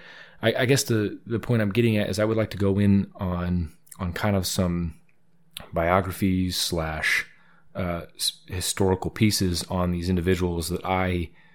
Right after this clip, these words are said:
um, find so influential in my science endeavor, in my,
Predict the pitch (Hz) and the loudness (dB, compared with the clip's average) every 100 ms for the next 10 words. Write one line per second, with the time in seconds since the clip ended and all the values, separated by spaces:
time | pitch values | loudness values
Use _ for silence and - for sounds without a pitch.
0 | - _ - 92 85 82 80 82 - - | -20 _ -12 -8 -6 -6 -8 -8 -10 -16
1 | - - - 104 95 90 87 - 104 98 | -20 -14 -4 0 2 2 0 2 4 4
2 | 101 101 - 90 90 92 - 82 - 87 | 2 -4 -2 0 2 2 0 -4 -4 -4
3 | 82 85 90 90 87 87 - _ - - | -2 -2 -2 -2 -2 -6 -10 _ -10 -4
4 | - 92 87 87 85 - - 92 80 78 | 0 2 2 0 -4 -4 -6 -6 -6 -2
5 | 85 76 71 78 82 85 87 | -4 -4 -8 -6 -4 -2 -2